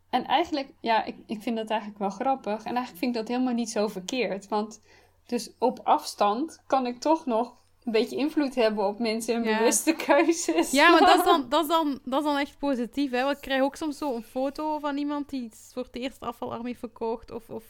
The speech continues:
Speaker 2: of zegt van, "Ik heb veganistische optie gekozen," of wat dan ook. Of iets van verandering. Dus dat, dat is dan weer hartverwarmend eraan, natuurlijk. Allee,
Speaker 1: Ja.
Speaker 2: d-, dan, dan is het leuk dat je ziet, "Amai, iemand heeft wel degelijk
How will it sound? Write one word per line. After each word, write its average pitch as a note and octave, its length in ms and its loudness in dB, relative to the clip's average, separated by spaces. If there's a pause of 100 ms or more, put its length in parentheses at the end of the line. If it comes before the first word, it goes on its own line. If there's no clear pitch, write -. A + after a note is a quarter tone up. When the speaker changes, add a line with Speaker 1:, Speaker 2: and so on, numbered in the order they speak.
Speaker 2:
of A3+ 160 -12
zegt A3 260 -12
van, A#3 120 -10
"Ik A3+ 180 -8
heb A3+ 160 -12 (140)
veganistische A3+ 680 -10
optie A#3 320 -14
gekozen," A#3 460 -6
of A3 100 -18
wat - 160 -8
dan A3+ 180 -6
ook. A#3 180 -8
Of - 120 -14
iets B3+ 240 -8
van A#3+ 280 -6 (100)
verandering. A#3 640 -6 (680)
Dus - 180 -10
dat, A#3 220 0
dat A3 140 0
is B3 120 -2
dan A3+ 160 -2
weer A3 180 -4
hartverwarmend G3+ 840 -6
eraan, F3+ 260 -10
natuurlijk. G3+ 640 -12
Allee, A#3 140 2
Speaker 1:
Ja. A#3 220 0 (120)
Speaker 2:
d-, - 140 -14
dan, A3 460 -10
dan A3 300 -8
is A3+ 100 -8
het - 100 -20
leuk A#3+ 260 -2
dat A#3 140 -6
je G#3+ 80 -8
ziet, - 360 -10 (120)
"Amai, A#3 400 -4
iemand A3 340 -8 (840)
heeft A3+ 280 -10
wel G#3 180 -10
degelijk C#4 520 -10